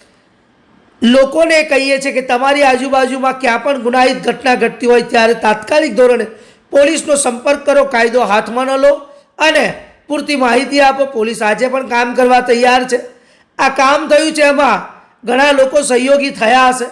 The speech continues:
અને પોલીસ આ કામના અંજામમાં પહોંચી છે. ત્યારે ફરી એકવાર મકરપુરા પોલીસ ટીમે આવા રેડા ચોરને પકડીને આ વૃદ્ધને પોતાનો અછોડો અને પેન્ડલ પાછું અપાવ્યું છે, તે બદલ મકરપુરા પોલીસ ટીમની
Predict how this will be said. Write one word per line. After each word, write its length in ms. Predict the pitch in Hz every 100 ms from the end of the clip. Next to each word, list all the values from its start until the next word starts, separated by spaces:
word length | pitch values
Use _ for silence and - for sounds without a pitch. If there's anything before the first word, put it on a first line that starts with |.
| - _ _
અને 180 | 262 254
પોલીસ 400 | 254 254 269 269
આ 100 | 247
કામના 420 | 240 240 254 254
અંજામમાં 560 | 240 214 247 240 240 226
પહોંચી 320 | 226 220 247
છે. 140 | 214 233
ત્યારે 380 | - 240 208 - - _ _ _ -
ફરી 280 | - 311 302
એકવાર 320 | 285 285 294 - - _ 233
મકરપુરા 540 | 220 269 247 254 240
પોલીસ 320 | 240 233 254
ટીમે 340 | - 277 269 277 277 - _ -
આવા 240 | 240 233
રેડા 320 | 214 226 262 254
ચોરને 320 | 254 240 233
પકડીને 500 | 226 214 269 277 285 - _ _ _ -
આ 140 | 247
વૃદ્ધને 440 | 233 302 311 294
પોતાનો 460 | 285 262 277 269 254 226 - _ _ -
અછોડો 400 | 269 262 320 311
અને 180 | 285
પેન્ડલ 400 | 269 262 254 262
પાછું 380 | 247 226 226 285
અપાવ્યું 420 | 254 254 254 262
છે, 120 | - 226 - - - _ _ -
તે 120 | 254
બદલ 340 | 254 254 269 269 - - -
મકરપુરા 560 | 240 254 294 277 285 262
પોલીસ 300 | 254 247 240
ટીમની 420 | - 254 247 262